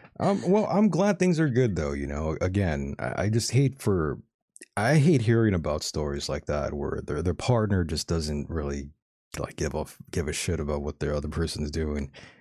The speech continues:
This makes me feel ki-, kinda sad in a way for them.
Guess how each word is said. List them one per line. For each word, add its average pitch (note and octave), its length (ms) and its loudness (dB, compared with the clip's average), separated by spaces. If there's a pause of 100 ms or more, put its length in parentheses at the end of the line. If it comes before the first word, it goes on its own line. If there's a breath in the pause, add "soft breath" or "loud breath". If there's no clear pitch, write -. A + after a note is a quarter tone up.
(100 loud breath)
This F3 140 2
makes F3+ 160 4
me D#3 60 0
feel D3+ 140 2
ki-, C#3 180 4
kinda C#3+ 260 2
sad B2 420 0
in D2 120 -4
a D2 60 -4
way C#2 180 -4
for - 180 -8
them. C2+ 320 -8